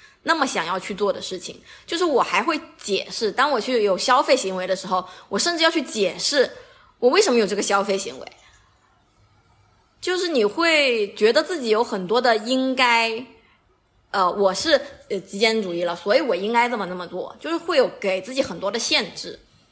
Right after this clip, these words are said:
然后因为这些限制，你又会觉得自己很不自洽，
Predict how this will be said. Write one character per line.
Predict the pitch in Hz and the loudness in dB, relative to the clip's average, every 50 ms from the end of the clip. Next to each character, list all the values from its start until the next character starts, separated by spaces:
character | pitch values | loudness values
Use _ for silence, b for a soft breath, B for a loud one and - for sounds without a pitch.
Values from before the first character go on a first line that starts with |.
| b b b b b b | b b b b b b
然 | - 202 233 | -4 0 0
后 | 285 339 359 294 214 - - - - _ _ _ _ - | 2 2 2 0 0 -2 -6 -16 -20 _ _ _ _ -8
因 | - 302 359 | -4 -2 0
为 | 370 359 320 | 0 0 0
这 | 285 | 0
些 | 285 285 285 | -2 -2 -2
限 | 285 381 320 262 226 | 0 0 0 0 0
制， | 226 214 | -2 -4
你 | 202 196 | -4 -4
又 | 214 285 | -4 -4
会 | - 392 320 | -4 -4 -4
觉 | - 208 | -2 -2
得 | 208 254 | -2 -2
自 | 254 247 269 | -2 -4 -6
己 | 226 220 | -6 -6
很 | - 175 | -6 -8
不 | 170 202 | -10 -10
自 | 196 - 277 | -10 -8 -8
洽， | 233 - 359 403 - | -8 -6 -4 -4 -4